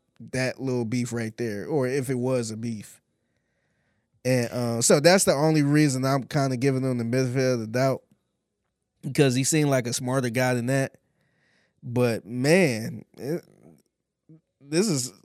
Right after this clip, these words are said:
I don't, I don't wanna call it bad luck to him or what, but this shit dragging out longer than I thought, man. And I ain't think Drake was gonna be this d-, deep into it, man, because I, I saw the little articles and stories before,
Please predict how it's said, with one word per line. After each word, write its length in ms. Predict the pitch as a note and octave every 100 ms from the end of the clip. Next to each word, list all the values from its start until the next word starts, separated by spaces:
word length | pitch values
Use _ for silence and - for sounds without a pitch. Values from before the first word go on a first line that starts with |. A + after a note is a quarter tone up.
| _
I 100 | -
don't, 300 | D3+ F#3+ F#3
I 160 | C#3+ E3+
don't 120 | A3
wanna 160 | G3 E3+
call 200 | F3+ E3
it 140 | A#2
bad 280 | C3+ F3 F3
luck 360 | D3 G3+ - -
to 100 | G#3
him 340 | A3+ A#3 A3+
or 160 | D3+ B2
what, 360 | B2+ F#3 C#3 -
but 380 | A#2 B2 A#2 - _ _ _ _ _ _ -
this 180 | D3 A3+
shit 240 | F3 D3
dragging 400 | A#2+ D3 D#3 D3+
out 140 | D3+ C#3+
longer 380 | C3+ D#3 D#3
than 200 | C#3+ C3+
I 160 | C#3+ F#3
thought, 380 | - D#3+ E3+ -
man. 260 | A#2 B2
And 80 | B2+
I 120 | C3
ain't 120 | G3+ F#3
think 220 | F#3 C3
Drake 320 | C#3 D#3+ - -
was 180 | C3+ B2+
gonna 200 | C#3 C3
be 180 | C#3
this 260 | B2+ D#3+ D3+
d-, 180 | A#2+ - _ _ _ _ _ C3+
deep 260 | C#3 D#3+
into 380 | C#3+ A#2 D#3+ G3
it, 100 | A#2+
man, 300 | G#2 A#2 A#2+
because 320 | A#2+ A#2+ B2+
I, 160 | C3 F#3 -
I 100 | E3
saw 320 | - A3 A#3
the 140 | G3
little 400 | E3+ F3 E3 G#2+ _ -
articles 480 | D#3+ F#3 D#3+ F3+ D3
and 100 | B2+
stories 380 | - E3+ D#3 C#3
before, 600 | B2 B2 F#3+ G#3+ B2+